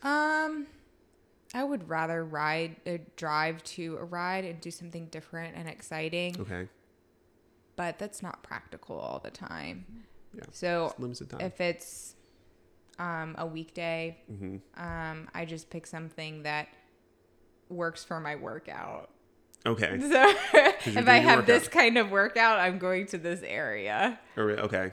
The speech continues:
Speaker 1: Yeah.
Speaker 2: Okay. Um, are you able to, like, easily get your work, fit your workouts into outdoor road rides? Or do you find
Speaker 1: Most of the time.
Speaker 2: Okay.
Speaker 1: Sometimes I look at the workout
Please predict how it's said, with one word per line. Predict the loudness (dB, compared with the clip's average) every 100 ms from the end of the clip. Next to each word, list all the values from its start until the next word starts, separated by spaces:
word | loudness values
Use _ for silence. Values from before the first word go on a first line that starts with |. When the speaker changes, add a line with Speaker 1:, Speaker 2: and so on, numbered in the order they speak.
| -6
Speaker 1:
Yeah. | -6 -4 -4 -8 -10 -16
Speaker 2:
Okay. | -12 -12 -14 _ _ _ _ _ _ _ _ _ _ _ _ _ _ _ -4
Um, | -2 -2 -6 -12 _ _ _ _ _ _ _ _ -20 -20 _ -2
are | 2
you | 4
able | 4 2
to, | -2 -4 -12
like, | -4 -4 -2
easily | -6 -4 -4
get | -6 -6
your | -6
work, | -8 -12 _ _ _
fit | -6 -4 -4
your | -6
workouts | -6 -4 -4 -4 -6
into | -10 -8 -8 -8
outdoor | -6 -6 -6 -6
road | -6 -8
rides? | -8 -10 -12 -16 -20 _ _ -20 _ _ _ _ _ -16
Or | -12
do |
you | -10
find | -4 2
Speaker 1:
Most | 4 4 2 -2
of | -4
the | -2
time. | -4 -2 0 2 2 -2 -6
Speaker 2:
Okay. | -6 -8 -10 _
Speaker 1:
Sometimes | -6 0 0 0 0 2 4 4 2 -2 -6 -6 -10 -14 -20 _ _ _ _ -2
I | 2 6 6 4 2 0 -4 -10
look | -10 -8
at | -8
the | -6
workout | -6 -4 -2 -2